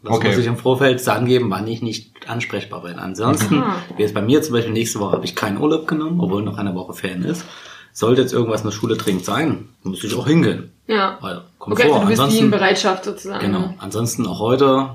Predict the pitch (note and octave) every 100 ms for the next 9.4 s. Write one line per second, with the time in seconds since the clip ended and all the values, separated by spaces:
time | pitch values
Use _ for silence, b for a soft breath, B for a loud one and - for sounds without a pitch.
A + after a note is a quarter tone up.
0 | A#2+ A#2 F2+ F2 - - G2 A2 G2 G2
1 | G2+ G2+ F#2+ A#2 B2+ C3 B2+ A#2+ F#2+ G2
2 | F#2 F#2 G#2+ G#2 F#2+ - A#2+ A#2 A#2+ F#2
3 | - - G2 - B2 A#2 A2 A#2 G#2+ F#2
4 | - - - G#2+ A2+ A2+ B2 C#3+ - F2+
5 | - G#2 G2+ - - - - C3 A#2+ -
6 | F#2+ - A2+ - - - D#3+ D#3+ F3+ -
7 | B2+ A2 G#2 G#2+ G#2 - G2+ F2 - A#2
8 | A2 G#2 G2+ G#2 G#2+ A#2 A2+ G#2+ G2+ G2+
9 | G#2 C3+ C#3+ D3+